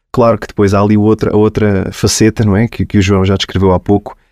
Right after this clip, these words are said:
menos positiva, portanto, uma opinião menos positiva que ele tem de algumas atuações que já presenciou, eh, e já vivenciou relativamente à polícia. Eh, não posso, obviamente, eh, dizer que elas não existem, porque sim, obviamente que, que há, eh, in-,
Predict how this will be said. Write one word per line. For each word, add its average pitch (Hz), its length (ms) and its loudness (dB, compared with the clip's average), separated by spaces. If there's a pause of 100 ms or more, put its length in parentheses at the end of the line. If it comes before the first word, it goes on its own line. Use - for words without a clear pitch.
(140)
menos 98 300 2
positiva, 107 460 0
portanto, 95 220 -2
uma 98 80 2
opinião 98 240 2
menos 95 160 2
positiva 98 360 0
que 104 140 -2
ele 92 100 0
tem 98 240 0 (420)
de 92 80 2
algumas 98 340 2
atuações 98 400 0
que - 80 -4
já 101 140 2
presenciou, 92 560 -2 (460)
eh, 87 520 -2
e 92 80 0
já 95 160 2
vivenciou 92 760 0
relativamente 101 680 0
à 101 80 0
polícia. 147 440 -2 (540)
Eh, - 140 0
não 90 200 2
posso, 87 240 0
obviamente, 92 460 0
eh, 90 280 0
dizer 92 300 2
que - 120 -2
elas 92 200 2
não 92 120 2
existem, 95 360 0
porque - 180 -10
sim, - 280 0
obviamente 90 440 0
que, 92 220 0
que 90 320 -2 (420)
há, 104 320 2
eh, 92 380 0
in-, 107 160 2